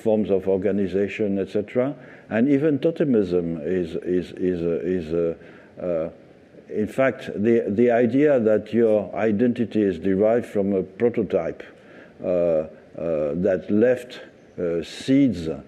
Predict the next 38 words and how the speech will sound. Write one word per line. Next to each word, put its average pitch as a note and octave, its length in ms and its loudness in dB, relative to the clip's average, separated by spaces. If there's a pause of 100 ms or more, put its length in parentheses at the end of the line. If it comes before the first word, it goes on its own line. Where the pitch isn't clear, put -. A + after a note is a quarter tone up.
(320)
of F#2 220 -2
identity F#2 880 0
on F2+ 120 -4
the F2 100 0
surface G#2 520 0
of E2+ 180 0
the F2 160 4
earth, F2 420 0 (580)
uh, E2 340 -2 (340)
and G2 320 -2
which A2+ 320 0
means A#2 380 0
that G2 340 -2
you G2+ 440 2 (140)
are, F#2 400 -2 (480)
uh, F2 200 -2
you F#2+ 220 0
belong A2 680 2 (540)
to G2 380 0 (320)
a F2 100 -4
specific - 1200 -2
kind A2 320 2
of E2 240 -2
being G2+ 520 2 (360)
that G2 280 -2
is E2+ 240 -2
derived G#2 600 2
from F2+ 280 2
these F2 200 0
seeds A#2 440 -2
of F#2 180 -2
identity, G2 680 -2
and D#2+ 120 -2
that E2+ 180 -4
includes A2+ 600 2
humans A#2 520 4
and A2 160 4
non-humans G2+ 640 0